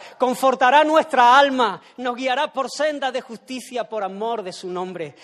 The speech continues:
Aunque ande, aunque andemos en valle de sombra de muerte, no temeremos mal alguno, porque tú estarás con nosotros. Tu vara y tu cayado nos infundirán aliento.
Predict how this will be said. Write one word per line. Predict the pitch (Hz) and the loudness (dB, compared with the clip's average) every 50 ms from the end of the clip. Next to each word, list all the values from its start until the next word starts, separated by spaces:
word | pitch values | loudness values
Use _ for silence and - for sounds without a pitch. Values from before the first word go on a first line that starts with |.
| - - | -14 -8
Aunque | - 311 294 226 - 240 247 | -6 -6 -6 -6 -6 -4 -4
ande, | 254 302 330 311 285 302 294 294 - - _ _ _ _ - | -4 -4 -4 -4 -4 -2 -2 -2 -4 -8 _ _ _ _ -12
aunque | 208 208 190 220 | -10 -8 -6 -6
andemos | 214 220 220 196 247 302 339 349 285 220 208 - - | -6 -6 -6 -4 -2 -2 -2 -2 -6 -10 -12 -12 -12
en | 208 208 208 | -12 -10 -8
valle | 226 247 262 254 247 214 | -6 -6 -4 -6 -6 -8
de | 226 208 | -10 -10
sombra | - - 247 254 240 226 233 226 | -10 -10 -10 -10 -8 -8 -8 -8
de | 220 214 | -8 -6
muerte, | 208 208 214 202 196 - 185 165 - - - | -6 -6 -6 -6 -8 -10 -12 -12 -12 -14 -12
no | 233 254 269 262 | -8 -8 -8 -6
temeremos | 262 285 262 247 247 240 247 262 254 247 233 208 | -6 -8 -6 -6 -6 -6 -6 -6 -6 -8 -8 -8
mal | 220 247 247 247 | -6 -6 -4 -4
alguno, | 247 226 208 214 226 233 220 214 196 165 - _ _ _ _ | -4 -6 -6 -8 -8 -6 -6 -6 -6 -8 -12 _ _ _ _
porque | - 208 196 196 202 - | -14 -12 -12 -12 -14 -14
tú | _ 226 214 202 | _ -12 -12 -12
estarás | 180 - - 175 165 180 180 175 165 139 - _ _ _ | -12 -12 -12 -10 -8 -8 -8 -8 -8 -12 -16 _ _ _
con | - 175 151 147 | -20 -20 -18 -18
nosotros. | 156 151 - - 180 175 - - 165 143 123 _ - - - _ _ _ _ _ _ _ _ _ _ _ _ _ _ _ _ | -18 -18 -18 -16 -16 -18 -18 -20 -20 -20 -20 _ -20 -20 -20 _ _ _ _ _ _ _ _ _ _ _ _ _ _ _ _
Tu | - 247 240 226 | -10 -8 -6 -4
vara | 214 262 269 269 269 262 262 | -2 0 0 0 0 -2 -4
y | 254 | -8
tu | 254 - 233 - | -10 -14 -16 -10
cayado | - 226 214 214 240 240 247 247 247 240 226 202 - _ _ | -8 -8 -6 -4 -2 -2 -2 -2 -4 -4 -6 -6 -8 _ _
nos | 220 240 247 233 - 233 | -12 -10 -10 -10 -10 -10
infundirán | 220 220 196 - 220 226 214 202 208 208 220 226 226 226 202 190 196 - | -12 -14 -14 -14 -14 -14 -12 -8 -6 -6 -4 -4 -4 -4 -6 -8 -10 -10
aliento. | 220 208 208 220 214 220 220 220 220 214 214 - 208 190 175 170 156 135 _ _ | -10 -10 -8 -8 -6 -6 -6 -6 -8 -10 -10 -10 -8 -8 -8 -8 -10 -14 _ _